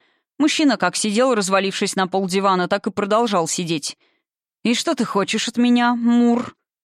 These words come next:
издевательски протянул Габриэль. «Выкладывай. Сперва услышать честный рассказ, каким это образом ты встретился с Артемием. И где в этот момент была Алена Игоревна? Почему ты переместился к нам в теле волка? Учти, я настроил радар,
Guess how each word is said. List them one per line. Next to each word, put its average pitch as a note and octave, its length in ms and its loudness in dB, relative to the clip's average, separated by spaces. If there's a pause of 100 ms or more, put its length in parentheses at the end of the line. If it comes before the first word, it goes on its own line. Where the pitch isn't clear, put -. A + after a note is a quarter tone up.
(140)
издевательски F#3+ 640 -2
протянул F#3 480 -2
Габриэль. F3+ 540 0 (340)
«Выкладывай. D#3+ 800 0 (360)
Сперва A#3+ 420 0
услышать A#3 400 0
честный A3+ 320 0
рассказ, A3 460 0
каким G#3+ 280 0
это G3 160 -2
образом F#3+ 540 0
ты A3+ 100 0
встретился G#3 460 -2
с - 80 -2
Артемием. E3 640 0 (400)
И C#4+ 100 0
где C4+ 240 0
в C4+ 40 0
этот C4+ 180 -4
момент B3+ 360 4
была A#3+ 220 4
Алена A#3+ 340 4
Игоревна? D#3+ 440 0 (200)
Почему G#3 320 -2
ты G#3+ 100 -4
переместился G3+ 640 0
к - 60 -2
нам G3 160 2
в - 60 -6
теле G3+ 240 0
волка? F3 500 0 (480)
Учти, D4+ 420 -2
я C4+ 120 2
настроил A#3+ 500 2
радар, A#3+ 460 0